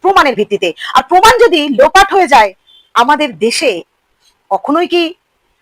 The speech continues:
সঠিক বিচার মেলে? শুধুমাত্র সুদীপ্ত সেন কেন, দিনে দিনে সময়ের সাথে সাথে আরো কত বড় বড় অপরাধী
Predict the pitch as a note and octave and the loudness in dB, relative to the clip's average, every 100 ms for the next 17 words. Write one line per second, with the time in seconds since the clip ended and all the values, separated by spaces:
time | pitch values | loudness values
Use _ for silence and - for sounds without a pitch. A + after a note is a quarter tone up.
0 | _ - - A#3+ - F#3+ D#3 G#3+ D4 C4+ | _ -8 -2 -2 -2 -8 -6 -2 0 0
1 | G#3+ G3+ D4 - - _ _ _ _ _ | 0 -2 -2 -6 -10 _ _ _ _ _
2 | - _ _ - B3+ D4 G#4+ A4+ A4+ G4 | -20 _ _ -6 -2 2 2 2 0 0
3 | F4 D#4+ - A#3 G#3+ F3+ - _ _ - | 0 -2 -4 -4 -4 -4 -8 _ _ -20
4 | - - C#4 E4 F#4 F#4+ G4 - D#4 D4+ | -16 -6 -2 0 0 0 0 0 2 2
5 | E4+ D#4 - D4+ D4+ E4+ D4+ G3+ - _ | 2 0 -2 -2 -2 -2 -2 -4 -8 _
6 | _ _ _ _ F3+ F3+ A#3 - F3 E3 | _ _ _ _ 0 0 0 -4 -6 -6
7 | D4 D#4+ F#3 E3 A3 C#4 D#4+ B3 E3+ _ | -2 -4 -2 0 0 2 2 2 -2 _
8 | _ _ _ B4+ - A3+ B3+ B3+ C#4 | _ _ _ -2 0 2 2 0 -4